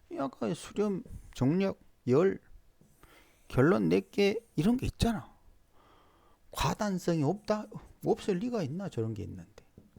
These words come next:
아이, 그러니 정성했지. 과단성이 으-, 으-, 흐리멍텅한데 정성할 수 있다고? 말이 돼? 그게 무슨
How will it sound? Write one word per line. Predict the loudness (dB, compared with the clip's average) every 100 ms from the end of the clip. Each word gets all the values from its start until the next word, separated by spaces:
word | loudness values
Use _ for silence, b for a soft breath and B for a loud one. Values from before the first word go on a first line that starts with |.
| b b b b b
아이, | -4 0 -2 -2
그러니 | -4 -4 -2 -2
정성했지. | 0 2 2 2 2 0 -4 -2 -2 -6 -14 -20 _ B B B
과단성이 | 2 4 4 2 0 0
으-, | -2 0
으-, | 4 4
흐리멍텅한데 | 4 4 4 2 2 2 0 -2 -6 -10 -6
정성할 | -4 -2 -2 -4
수 | -6
있다고? | -2 -2 -2 -8 -20 B B B B B
말이 | -2 0 2
돼? | 2 0 -4 -10 -20 -20 _ _ _ _ b b
그게 | -4 -2
무슨 | -2 -4